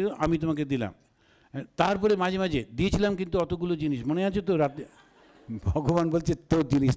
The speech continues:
তুই রাখ, আমি আর দিচ্ছি না।" এখন যেরকম সাধুরা যেমন আপনি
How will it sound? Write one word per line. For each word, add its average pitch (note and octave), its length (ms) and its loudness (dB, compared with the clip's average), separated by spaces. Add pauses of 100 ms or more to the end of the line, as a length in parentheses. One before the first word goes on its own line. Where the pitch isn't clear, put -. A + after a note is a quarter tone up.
তুই F3 180 4
রাখ, D#3+ 200 2 (140)
আমি C#3 160 -6
আর A#2 160 -6
দিচ্ছি A2 260 -6
না।" D#2+ 120 -8 (1300)
এখন G#3 240 4
যেরকম A#3 280 2
সাধুরা A#3+ 560 0
যেমন G#3+ 400 -2 (640)
আপনি D3 320 -4